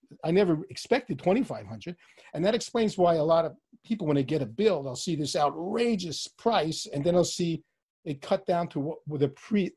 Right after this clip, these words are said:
a pre-agreed to contract price, which is still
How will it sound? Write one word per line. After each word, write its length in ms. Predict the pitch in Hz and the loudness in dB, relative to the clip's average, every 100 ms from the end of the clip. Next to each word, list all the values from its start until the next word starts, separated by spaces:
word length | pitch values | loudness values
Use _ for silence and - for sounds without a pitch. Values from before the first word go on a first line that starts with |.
| 202 | -10
a 60 | |
pre-agreed 640 | 131 208 196 147 165 175 - | -6 0 2 2 0 -2 -4
to 240 | 156 151 - _ | -4 -4 -8 _
contract 500 | - 185 185 156 113 | -4 -2 0 -2 -4
price, 380 | - 107 107 - _ _ - | -8 -10 -10 -16 _ _ -2
which 160 | - 190 | 0 2
is 140 | 196 | 0
still 480 | - 330 330 202 - | -2 0 2 0 -4